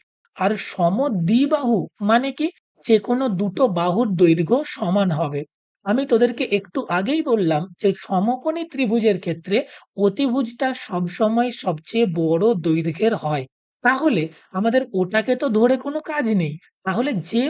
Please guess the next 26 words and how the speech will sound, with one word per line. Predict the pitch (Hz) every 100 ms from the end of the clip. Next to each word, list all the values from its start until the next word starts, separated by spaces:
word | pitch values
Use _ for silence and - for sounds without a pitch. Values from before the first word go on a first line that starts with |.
| -
অন্য | 214 214 254
দুটো | 254 269 302 226 170
বাহু | 175 208 240
পড়ে | 208 202 214
আছে, | 170 - 151 - 180
মানে | 170 190
একটা | 160 156 - 196 156
লম্ব | 151 147 165 262 - _ _
আর | 170 180
একটা | 180 190 196 -
ভূমি, | 214 262 165 156 _ _ _
তাদের | 165 180 233 269 185
দৈর্ঘ্য | 165 170 160 160
কিন্তু | 160 156 254
সমান | - - 160 175 170
হবে। | 139 147 143 143 _ _
অর্থাৎ | 160 156 - 294 - _ _ _
লম্ব | 170 180 190 240 285 240 156 - _
এবং | 196 214 214 170
ভূমির | 170 185 226 294 285 170
দৈর্ঘ্য | 165 160 156 - 240 233 -
সমান। | 160 160 180 147 156 _ _ _
আর | 190 214
একটা | 320 - 339
জিনিস | 285 294 -
তোরা | 285 254